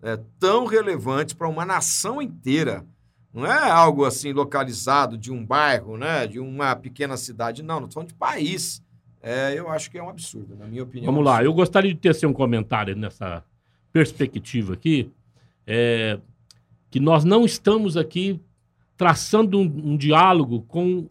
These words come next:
Speaker 2: o momento, mas pegando um princípio da palavra de Deus e mostrando como que se desenvolve um julgamento parcial, como foi o de Pôncio Pilatos. Tá certo? Ele estava ligado com os interesses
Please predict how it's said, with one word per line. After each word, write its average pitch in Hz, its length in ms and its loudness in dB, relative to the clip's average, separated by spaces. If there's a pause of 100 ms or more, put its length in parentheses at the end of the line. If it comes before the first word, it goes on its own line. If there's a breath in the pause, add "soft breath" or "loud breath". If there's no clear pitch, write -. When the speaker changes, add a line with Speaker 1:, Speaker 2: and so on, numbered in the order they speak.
Speaker 2:
o 156 80 0
momento, 151 580 2
mas 170 220 -2
pegando 208 520 2
um 226 60 4
princípio 185 500 -2
da 185 160 4
palavra 156 500 2
de 127 140 -4
Deus 156 420 0
e 185 60 0
mostrando 196 600 0
como 240 340 2
que - 80 -10
se 240 140 -4
desenvolve 165 720 0
um 190 120 0
julgamento 170 720 0
parcial, 175 880 2 (280)
como 202 240 4
foi 180 220 6
o - 20 2
de 175 100 0
Pôncio 175 340 -2
Pilatos. - 680 -2 (600)
Tá 107 100 -8
certo? 196 480 0 (520)
Ele 233 260 8
estava 220 420 6
ligado 190 1000 6 (280)
com 214 180 2
os 175 160 4
interesses 196 1000 4